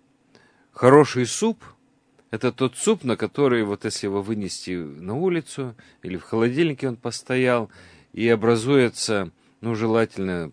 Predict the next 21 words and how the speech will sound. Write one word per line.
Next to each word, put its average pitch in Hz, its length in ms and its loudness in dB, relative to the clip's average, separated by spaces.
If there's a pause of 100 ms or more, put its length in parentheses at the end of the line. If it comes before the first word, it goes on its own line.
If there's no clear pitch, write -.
примерно 104 400 -4
хотя 101 260 -6
бы 98 100 -6
с - 80 -10
полсантиметра 104 1000 -4
сверху 101 600 -8 (180)
слой 117 320 -4
жира 95 560 -4 (220)
замерзшего. 85 680 -10 (840)
Вот 117 280 0
это 143 180 -2
хороший 87 460 -8
суп. - 260 -16 (1200)
Обязательно, 117 920 4
чтобы 101 380 -4
сверху - 720 -2
жира 123 600 4
было 107 340 2
прям 101 400 -2
большущий 95 560 -6
кусок. 85 440 -12